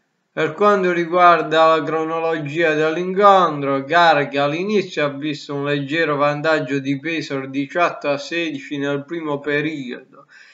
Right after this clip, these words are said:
Nel secondo, trentacinque a quarantacinque in favore di Brindisi.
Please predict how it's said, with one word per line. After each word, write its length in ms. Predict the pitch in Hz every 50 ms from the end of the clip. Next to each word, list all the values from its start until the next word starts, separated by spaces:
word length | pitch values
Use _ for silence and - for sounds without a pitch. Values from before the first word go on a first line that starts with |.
| _ _ _ _
Nel 200 | - 151 165 165
secondo, 960 | 165 - 185 180 180 156 175 202 208 214 214 214 202 196 175 185 175 165 -
trentacinque 920 | - 175 185 196 196 185 175 180 170 165 160 - - - 196 196 185 165 160
a 80 | 147 147
quarantacinque 1000 | - 160 156 160 160 165 160 156 156 160 160 156 - - 170 165 156 147 143 143
in 140 | 139 139 131
favore 500 | 143 147 143 147 147 147 147 139 139 135
di 160 | 139 147 151
Brindisi. 800 | 160 165 180 180 190 180 160 143 135 123 123 123 - 127 117